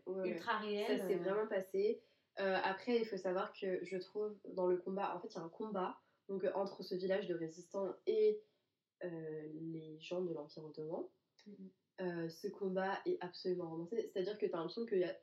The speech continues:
Speaker 1: une personne qui meurt dans le village
Speaker 2: Oui, c'est vrai.
Speaker 1: et qu'on tue tous les Ottomans. C'est pas vrai du tout. Euh, franchement,
Speaker 2: Après,
Speaker 1: quand
Speaker 2: euh,
Speaker 1: ils, quand ils résistaient, ils se faisaient quand même, euh,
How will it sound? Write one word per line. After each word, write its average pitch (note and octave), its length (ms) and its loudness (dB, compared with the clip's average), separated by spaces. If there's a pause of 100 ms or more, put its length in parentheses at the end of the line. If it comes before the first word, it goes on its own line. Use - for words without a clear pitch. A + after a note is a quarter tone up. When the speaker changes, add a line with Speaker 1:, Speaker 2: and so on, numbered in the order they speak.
Speaker 1:
une G#3+ 140 -8
personne F#3+ 340 -2
qui - 160 -8
meurt E3+ 220 -2
dans E3 100 -2
le E3 60 -2
village E3+ 320 -4
Speaker 2:
Oui, C4+ 100 8
c'est B3 180 0
vrai. G3+ 200 -2
Speaker 1:
et G#3 60 4
qu'on A#3+ 160 6
tue C#4 200 8
tous C4+ 140 2
les A#3+ 160 4
Ottomans. E3+ 320 2 (100)
C'est F#3 100 2
pas E3+ 260 2
vrai E3 160 -2
du E3 120 -8
tout. A#3 340 -4 (460)
Euh, F3+ 260 4
franchement, G#3+ 380 2
Speaker 2:
Après, - 300 4 (220)
Speaker 1:
quand G#3+ 160 6
Speaker 2:
euh, G3 140 4
Speaker 1:
ils, F#3 60 2
quand G#3+ 220 2
ils A#3+ 60 2
résistaient, G3+ 520 0
ils - 60 -6
se - 100 -18
faisaient F3 220 -2
quand F3 120 0
même, E3+ 300 0
euh, E3 280 -4